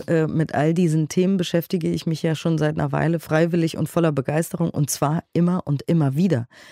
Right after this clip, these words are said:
Es ist damit eben genau nicht getan, auch bei dem Thema Selbstheilung und Achtsamkeit,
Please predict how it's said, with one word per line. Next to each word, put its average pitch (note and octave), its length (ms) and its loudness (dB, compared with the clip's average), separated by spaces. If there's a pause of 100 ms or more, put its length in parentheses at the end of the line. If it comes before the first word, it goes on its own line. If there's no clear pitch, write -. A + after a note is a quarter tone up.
(160)
Es D3+ 160 0
ist - 240 0
damit E3 240 2
eben D3+ 240 0
genau C3+ 260 2
nicht F#3 240 2
getan, B2+ 400 0
auch A#2 240 -2
bei G#2+ 160 -2 (160)
dem F2 140 -4
Thema B2 320 -2
Selbstheilung C#3+ 640 0
und - 100 -4
Achtsamkeit, C#3+ 580 -2